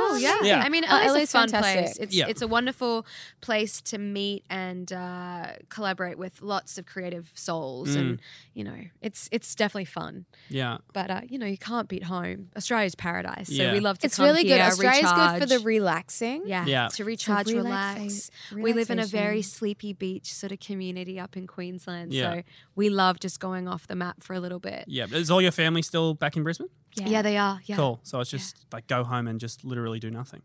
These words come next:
Speaker 2: Yeah,
Speaker 1: Yeah.
Speaker 2: just basically
Speaker 3: That's the
Speaker 2: hang with
Speaker 3: dream.
Speaker 2: the family.
Speaker 3: Yeah.
Speaker 2: Yeah.
Speaker 3: Okay.
Speaker 2: <laughs>
Speaker 3: Uh, and before you guys go, I'm getting the wind up, but I have to ask,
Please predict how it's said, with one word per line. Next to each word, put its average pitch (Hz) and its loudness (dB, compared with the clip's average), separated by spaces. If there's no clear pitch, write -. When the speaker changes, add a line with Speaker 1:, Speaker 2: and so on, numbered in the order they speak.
Speaker 2:
Yeah, 226 0
Speaker 1:
Yeah. 208 4
Speaker 2:
just 233 0
basically 214 0
Speaker 3:
That's 196 -2
the - -2
Speaker 2:
hang 190 -2
with 190 0
Speaker 3:
dream. - -2
Speaker 2:
the - -10
family. 185 -8
Speaker 3:
Yeah. 131 2
Speaker 2:
Yeah. - -18
Speaker 3:
Okay. 156 -6
Speaker 2:
<laughs> - -12
Speaker 3:
Uh, 165 4
and 175 2
before 220 4
you 226 4
guys 190 6
go, 151 4
I'm 143 4
getting 156 2
the 147 0
wind 127 0
up, 123 -2
but 135 0
I 127 -2
have 160 -2
to - -4
ask, 123 -2